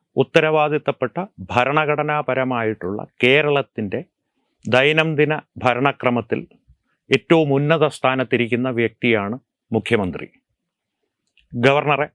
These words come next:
തൽക്കാലം മാറ്റി നിർത്തിയാൽ അദ്ദേഹം തന്നെ നേരിട്ട് പറഞ്ഞ പല നുണകളും ഇത്തരത്തിലുള്ള ഭരണപരാജയങ്ങൾ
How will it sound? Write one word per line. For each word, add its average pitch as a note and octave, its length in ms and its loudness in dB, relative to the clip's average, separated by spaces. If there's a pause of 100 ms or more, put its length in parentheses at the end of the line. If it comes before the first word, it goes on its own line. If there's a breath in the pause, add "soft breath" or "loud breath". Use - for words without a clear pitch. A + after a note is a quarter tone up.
(140)
തൽക്കാലം C3 460 0
മാറ്റി A#2 240 -2
നിർത്തിയാൽ - 440 -6 (600)
അദ്ദേഹം F3+ 460 2
തന്നെ E3+ 220 0
നേരിട്ട് D#3 440 0
പറഞ്ഞ C3 300 -2
പല A#2 240 0
നുണകളും G#2 460 -2 (540)
ഇത്തരത്തിലുള്ള A#2+ 560 0 (120)
ഭരണപരാജയങ്ങൾ B2+ 880 0